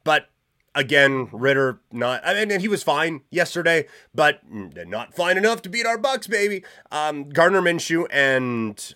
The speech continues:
um, and Mike Evans are having an unbelievable season together. And now y-, you're starting to see Rachaad White. It's one big play after another each week to, to help get this team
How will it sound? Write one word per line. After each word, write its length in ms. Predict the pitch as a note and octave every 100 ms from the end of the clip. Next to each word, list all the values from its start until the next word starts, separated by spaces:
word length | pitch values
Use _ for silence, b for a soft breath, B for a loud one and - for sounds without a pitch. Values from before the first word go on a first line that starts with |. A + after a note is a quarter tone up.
| -
um, 500 | A#2 G#2+ G2+ F#2+ G#2
and 120 | B2
Mike 220 | B2 C#3 C3
Evans 420 | A2 G2+ F#2 - b b -
are 140 | C3+
having 360 | A#2+ A#2 A2+ A2+
an 100 | A2+ -
unbelievable 1040 | C3 C#3 C3+ C3 B2 G#2+ A#2 A#2 A2+ G#2+
season 340 | G2+ A2 G2 G#2
together. 320 | G2 G2 G2
And 200 | B2 B2
now 340 | C3 D#3+ D#3 - B -
y-, 160 | D#3+
you're 80 | D3
starting 340 | C3 D#3+ D#3 D3+
to 60 |
see 180 | C#3+ D#3
Rachaad 360 | C3+ - C#3+ C3+
White. 300 | C3+ C3 - b b _ -
It's 480 | C#3 D#3 D3+ - - B2 _ -
one 440 | B2+ C#3+ F3 F3
big 300 | E3 D#3 C#3+
play 300 | C#3 C#3 C3
after 340 | A#2+ C3 C3
another 320 | A#2 A#2+ A2 A2
each 200 | G#2+ G#2+
week 300 | A#2 - - b b
to, 180 | C#3 A#2+
to 100 | B2+
help 360 | A#2+ C3 -
get 180 | C#3 B2+
this 220 | C3 A#2
team 420 | - B2 A2 F#2+